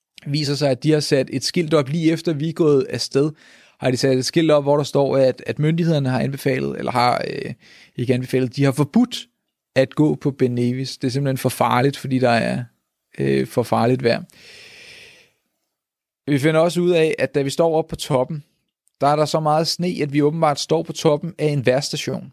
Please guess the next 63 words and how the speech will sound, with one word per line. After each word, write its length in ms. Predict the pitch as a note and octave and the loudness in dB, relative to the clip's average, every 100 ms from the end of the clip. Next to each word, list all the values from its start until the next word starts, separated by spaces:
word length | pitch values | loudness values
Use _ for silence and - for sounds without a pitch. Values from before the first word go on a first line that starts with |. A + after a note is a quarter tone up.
| _ _ | _ _
Så 20 | |
det 60 | B2+ | -4
var 60 | |
meningen, 280 | C#3 E3+ E3 | -2 0 0
der 60 | D3 | 2
var 80 | D3 | 2
en 120 | C#3 | 2
vejrstation 560 | C#3+ - D3+ D3 C3 | 2 0 -4 -4 -2
deroppe. 260 | A#2 B2+ - _ _ C#3+ | 0 0 -2 _ _ -2
Den 120 | C#3+ | -2
kunne 140 | C#3+ | -2
vi 80 | C3+ | -4
ikke 140 | C#3 | -4
se, 320 | - - - - | -6 -8 -10 -12
men 260 | B2 B2+ B2+ | -6 -2 2
vi 40 | |
havde 160 | B2 A#2 | 2 4
fået 140 | C3 | 4
at 60 | C3 | 4
vide 100 | F3+ | 4
af 60 | |
de 80 | C#3 | 2
andre, 200 | B2+ C3+ | 0 0
vi 120 | B2 | 2
var, 180 | B2+ B2+ - | 2 0 -4
altså 180 | A#2+ | -6
dem, 100 | C3+ | -2
der 60 | C3 | -2
var 40 | |
gået 200 | A#2 B2+ | 0 0
ned, 200 | C#3 D#3 - | 0 -2 -4
at 140 | - A#2+ | -6 -2
vi 100 | A#2+ | 2
var 120 | A#2+ | 0
på 80 | C3 | 0
toppen. 320 | - A#2 C#3 - - - - _ _ | -2 -2 -2 -14 -20 -20 -20 _ _
Så 220 | _ - | _ -8
vi 40 | B2 | -2
kommer 220 | C#3 C#3 | 0 2
ned, 140 | D#3+ | 0
for 120 | D3+ | 0
vi 120 | C#3+ C3 | -4 0
så, 220 | C#3+ C#3 | 4 4
øh, 220 | B2+ B2 | 4 2
finder 180 | C#3 C#3+ | 0 2
vi 60 | |
ud 40 | D#3 | 4
af, 120 | C#3+ | 4
at 160 | C#3+ C#3+ | 2 0
det 180 | C#3+ | 2
er, 260 | B2+ B2+ B2 | 2 2 0
øh, 120 | B2 | -2
fordi 200 | B2 C#3+ | -2 -2
at 140 | C3+ C3 | 0 2
vejrstationen 520 | C#3 D3+ D#3 D3+ C#3 | 2 0 -4 -4 -4
er 40 | |
begravet 460 | - C#3 C#3+ D#3 B2+ | -4 0 2 2 -2
i 180 | C3 A#2+ | -4 -4
sne. 320 | - E3 F#3+ - | -4 -2 -2 -2
Det 80 | C#3 | 0
gør 160 | B2+ | 2
den, 140 | C#3+ | 2
og 140 | B2+ | -2